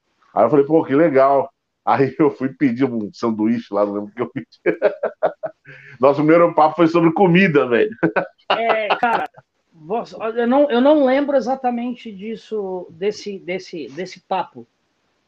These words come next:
Speaker 2: Mas eu lembro que foi ali. E ali, pra mim, cara, já foi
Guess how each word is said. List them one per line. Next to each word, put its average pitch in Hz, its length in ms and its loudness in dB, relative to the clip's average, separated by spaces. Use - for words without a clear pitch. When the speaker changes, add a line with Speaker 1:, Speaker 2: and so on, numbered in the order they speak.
Speaker 2:
Mas 160 200 -8
eu 196 80 -4
lembro 220 280 -6
que - 100 -10
foi 247 180 -4
ali. 226 260 -2
E 220 40 4
ali, 233 260 2
pra 240 140 -2
mim, 262 140 -4
cara, 180 320 -4
já 185 160 -2
foi 226 580 -8